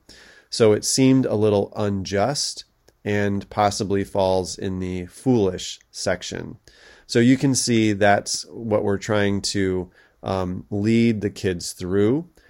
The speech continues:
as we're going through this, um, particular exercise. So for, uh, the examples, um, we're just, uh, uh, for the older teens and the kids, um, that, uh,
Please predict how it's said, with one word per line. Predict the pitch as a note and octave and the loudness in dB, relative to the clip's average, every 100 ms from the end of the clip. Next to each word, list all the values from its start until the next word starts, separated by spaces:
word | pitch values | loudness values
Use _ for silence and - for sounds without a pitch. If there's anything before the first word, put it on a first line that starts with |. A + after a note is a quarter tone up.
| _ - | _ -2
as | G2+ G2+ F#2+ | 0 0 0
we're | G2+ G2+ G2 G2 - - | 0 2 2 0 -6 -6
going | G#2 G2+ F#2+ | -2 0 -2
through | F#2 - F#2+ F2+ | -6 -4 -2 -2
this, | F2+ F2 - - F2+ | -4 -4 -6 -8 -10
um, | F2+ E2+ D#2+ | -8 -8 -12
particular | - G2 - F2 E2 | -10 -8 -6 -4 -4
exercise. | E2+ - - - - - - _ _ _ _ - | -8 -12 -10 -8 -8 -10 -14 _ _ _ _ -2
So | C#3 A#2+ | 0 0
for, | B2 A2+ A2 G#2 - - | 2 4 4 2 -8 -4
uh, | A2 A2 | 0 2
the | A2 A#2+ | 2 2
examples, | G2+ A#2+ A#2+ A#2+ A2+ G#2+ - - G#2+ | 2 2 2 4 4 4 -2 -8 -4
um, | G2+ F#2+ F#2+ F#2 - - - | -2 -2 -4 -8 -10 -12 -4
we're | G#2+ | 0
just, | A2+ G#2 - - | 0 0 -4 -8
uh, | G#2+ G2+ F#2 F#2 G2 _ _ | -2 0 2 0 -4 _ _
uh, | G#2+ G2+ F#2+ | -8 -8 -8
for | - A2+ | -2 0
the | G#2 G#2+ | 2 2
older | A#2 A2 G#2 | 2 4 0
teens | G2+ - B2 A#2+ A#2+ A2+ - | -2 -2 0 0 0 -2 -4
and | G#2+ G2+ | -4 -4
the | G2 | -6
kids, | - B2 A#2 A2+ G#2 - - - _ - | 0 4 4 4 -6 -12 -16 -20 _ -8
um, | G#2 G2+ G2 G2+ | -4 -2 -4 -4
that, | G#2 F#2+ G#2 _ _ - | -2 -2 -4 _ _ -10
uh, | F#2+ F2+ | -6 -4